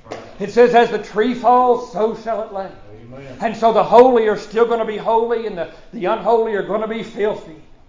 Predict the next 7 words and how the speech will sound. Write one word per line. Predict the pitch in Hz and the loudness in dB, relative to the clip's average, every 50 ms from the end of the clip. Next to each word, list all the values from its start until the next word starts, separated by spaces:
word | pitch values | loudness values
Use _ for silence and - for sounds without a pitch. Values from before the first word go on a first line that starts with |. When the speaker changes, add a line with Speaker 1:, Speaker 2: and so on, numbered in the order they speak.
| - - - - - - - - - - - - - - 311 311 311 - - - - - - - - - - - | -20 -20 -20 -20 -20 -20 -20 -20 -20 -20 -20 -20 -20 -20 -20 -20 -20 -20 -20 -20 -20 -20 -20 -20 -20 -20 -20 -16
Speaker 2:
In | 120 120 127 | -14 -8 0
that | 131 147 165 170 151 | 4 4 4 6 4
day, | 151 147 131 117 113 117 | 2 2 2 0 -2 -8
we | 120 131 127 | -12 -12 -8
will | 123 131 139 135 | -4 -2 -2 -2
be | 127 127 123 | -2 -4 -8
separated. | 120 - - 143 131 - 123 117 117 117 117 117 113 117 | -8 -6 -4 -4 -4 -6 -8 -12 -12 -12 -14 -16 -18 -20